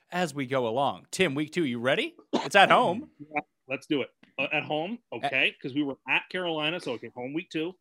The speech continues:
Speaker 1: Home week two against, do you wanna take your pick?
Speaker 2: <sighs> Miami.
Speaker 1: The New England Patriots.
Speaker 2: Okay. Okay, I don't mind that.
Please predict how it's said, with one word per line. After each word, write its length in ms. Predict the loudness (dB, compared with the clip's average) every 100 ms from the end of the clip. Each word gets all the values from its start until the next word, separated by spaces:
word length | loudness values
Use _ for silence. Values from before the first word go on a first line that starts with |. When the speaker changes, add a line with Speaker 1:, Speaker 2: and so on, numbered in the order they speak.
| _ _
Speaker 1:
Home 320 | 4 4 4 2
week 220 | 0 0
two 240 | 2 4
against, 560 | 4 4 4 4 -2 -4
do 60 | 0
you 60 |
wanna 120 | 0
take 140 | 0 -4
your 120 | -2
pick? 380 | 0 0 -4 -20 _ _ _ _ _ _ _ _ _ _ _ _ _ _ _ _ _ -18
Speaker 2:
<sighs> 420 | -14 -14 -14 -8
Miami. 400 | -2 0 -2 -8 _ _ -2
Speaker 1:
The 120 | 2
New 380 | 6 8 8 4 2
England 520 | 0 2 0 0 -4
Patriots. 920 | -2 0 0 -2 -2 -4 -6 -6 -8 _ _ _ _ _ _ _ _ -4
Speaker 2:
Okay. 340 | -2 0 -2 -6 _ _ _ -8 -6
Okay, 180 | -2
I 60 | -2
don't 120 | -2
mind 220 | -6 -8
that. 160 | -8